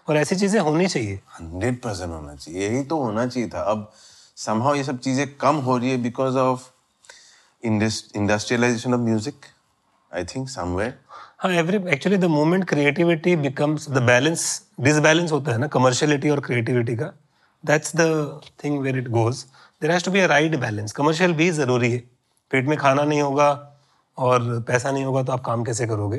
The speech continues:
Speaker 2: बिल्कुल।
Speaker 1: But at the same time, it should not become हावी on creativity।
Speaker 2: पर मुझे कभी-कभी लगता है, when I see people doing more, कि मुझे आज ही करना है, मुझे सब करना है, मुझे टॉप होना है, somehow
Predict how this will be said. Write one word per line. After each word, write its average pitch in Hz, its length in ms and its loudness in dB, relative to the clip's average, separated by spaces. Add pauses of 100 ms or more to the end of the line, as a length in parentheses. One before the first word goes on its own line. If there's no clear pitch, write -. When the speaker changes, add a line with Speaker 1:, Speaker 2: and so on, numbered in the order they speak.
(120)
Speaker 2:
बिल्कुल। 82 320 -12
Speaker 1:
But 147 200 -4
at 175 100 2
the 175 120 -4
same 175 260 0
time, 190 180 2
it - 120 -6
should 175 200 2
not 165 160 2
become 165 200 2
हावी 135 280 4
on 139 220 0 (540)
creativity। 113 360 2
Speaker 2:
पर - 40 2
मुझे 170 280 0
कभी-कभी 226 380 2
लगता 107 320 2
है, 92 320 -4
when 131 220 0
I 208 100 4
see 202 280 -2
people 180 280 -2
doing 165 240 0
more, 101 440 0 (760)
कि 127 60 -4
मुझे 127 140 2
आज 98 240 2
ही 127 60 0
करना 95 260 -2
है, 87 80 -6
मुझे 92 180 -4
सब 107 280 -4
करना 92 260 -2
है, 87 60 -2
मुझे 90 200 -4
टॉप 98 400 -2
होना 80 180 -6
है, 78 380 -8 (160)
somehow 214 420 4